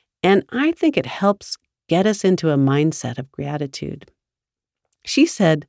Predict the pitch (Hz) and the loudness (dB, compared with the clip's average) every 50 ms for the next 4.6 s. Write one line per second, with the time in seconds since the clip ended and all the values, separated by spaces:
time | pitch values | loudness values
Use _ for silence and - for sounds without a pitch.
0 | _ _ _ _ _ _ _ _ _ _ _ - 233 240 - - - 208 226 233 | _ _ _ _ _ _ _ _ _ _ _ -2 -2 -2 -2 2 2 2 2 4
1 | - 285 285 277 - - 175 156 156 151 156 147 143 143 143 151 151 151 - - | 2 0 0 0 0 0 0 2 2 2 0 0 0 0 0 0 0 -2 -4 -4
2 | 175 175 156 131 127 131 131 139 135 _ - 131 131 120 - - - - - _ | 0 0 0 0 0 -2 -2 -4 -6 _ -6 -6 -6 -6 -10 -12 -14 -14 -16 _
3 | _ _ _ _ _ _ _ _ _ _ _ _ _ _ _ _ _ _ _ _ | _ _ _ _ _ _ _ _ _ _ _ _ _ _ _ _ _ _ _ _
4 | - 147 151 160 160 175 175 160 135 131 - - | -2 2 4 4 4 4 4 2 2 0 -2 -8